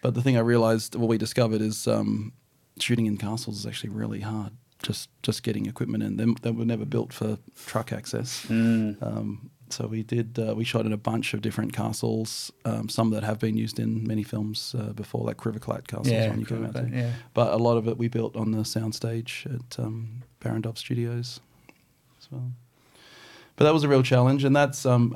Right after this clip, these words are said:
Speaker 1: I, I think that's also, this is a particular experience where, um, me being, um, married to the director was advantageous for both of us. Um, not just the fact we got to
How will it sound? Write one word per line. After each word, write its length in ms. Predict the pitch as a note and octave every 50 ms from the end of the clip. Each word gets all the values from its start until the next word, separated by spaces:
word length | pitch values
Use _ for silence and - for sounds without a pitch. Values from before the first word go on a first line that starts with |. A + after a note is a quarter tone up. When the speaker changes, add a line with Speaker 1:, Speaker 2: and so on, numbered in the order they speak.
| A#2 A#2 - - -
Speaker 1:
I, 40 | -
I 40 | B2
think 240 | B2 E3 D#3+ D3 C#3
that's 260 | - C#3 C#3 C3+ -
also, 420 | D3 C#3+ C3+ - - C3+ C3+ C3+
this 200 | C3 B2 C#3 C3+
is 60 | D3 C#3+
a 80 | C3+
particular 640 | C3 - - - B2+ B2 C3+ B2 A#2+ A#2+ A#2 A2+ G#2+ - _ -
experience 560 | A#2 A#2+ - - A#2+ A#2+ A#2+ A#2 A2 - -
where, 340 | A#2 A2+ A2+ A2+ A2+ A2 A2 - - _ _ _ _ _ -
um, 540 | A2 A2+ A2 A2 G#2+ A2 G#2+ G2+ G2 B2 - -
me 240 | - A#2+ A2+ A2 A2
being, 500 | A2 A2 A2 A2 A2 G#2+ G#2+ A2 A2 A2
um, 240 | G#2+ A2 A2 A2 A#2
married 240 | A2+ A2 A2 A2 -
to 80 | A#2+
the 80 | A2+ G#2+
director 540 | A2+ A2+ A2+ - - - A2+ A2 A2 A2 - - - -
was 240 | A#2+ A2+ A2 A2 -
advantageous 840 | A#2 A2 G#2+ A2+ A2+ A2 G#2+ G#2+ A#2 A#2 A#2 A#2+ A#2 A2+ - - - _ _
for 400 | - - A#2 A#2 A#2 B2 B2 B2 - - _ _ _ _ _ _ -
both 180 | - A2 A2+ A#2
of 80 | C3+ A#2+
us. 260 | D#3+ F3 - - - _ - _ _ _ _ _ _ _ _ - - - - B2+
Um, 420 | A2+ G#2+ G#2+ G#2+ A2 A2 A#2+ B2 -
not 200 | D#3 B2 A2+ A#2
just 300 | - A2 - - - - - - - - - - - - - -
the 100 | - A#2
fact 180 | - A#2+ A2 A2
we 60 | A#2
got 140 | A#2 A2+ G#2+
to 220 | - G#2+ G#2+ G#2+